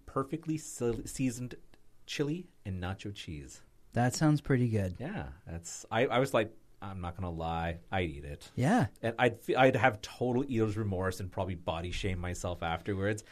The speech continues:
Speaker 1: But it's just like, "Ah, here's a bunch of corn chips." It's, it's, it's honestly like eating, eating chili cheese nachos, except for you gotta do it with a spoon.
Speaker 2: Oh,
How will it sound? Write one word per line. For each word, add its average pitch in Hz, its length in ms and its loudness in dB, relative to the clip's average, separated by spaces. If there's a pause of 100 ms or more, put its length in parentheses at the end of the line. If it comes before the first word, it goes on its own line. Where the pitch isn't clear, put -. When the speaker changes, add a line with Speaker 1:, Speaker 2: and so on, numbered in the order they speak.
(280)
Speaker 1:
But 104 360 8
it's 110 200 -6
just - 160 -12
like, 95 200 0
"Ah, 269 120 2
here's 160 220 4
a 135 60 4
bunch 117 360 0
of 110 200 0
corn 120 360 -2
chips." - 480 -2 (960)
It's, 131 200 -2
it's, 160 240 2
it's 151 160 0
honestly 180 360 4
like 113 180 0
eating, 127 260 0
eating 131 260 -4
chili 131 240 0
cheese 107 220 -2
nachos, 104 520 0
except - 240 -6
for 101 60 -4
you 95 100 -2
gotta 90 200 -2
do 85 140 -2
it 78 60 -6
with 82 120 -8
a 82 40 -6
spoon. 76 260 -6 (680)
Speaker 2:
Oh, 113 160 2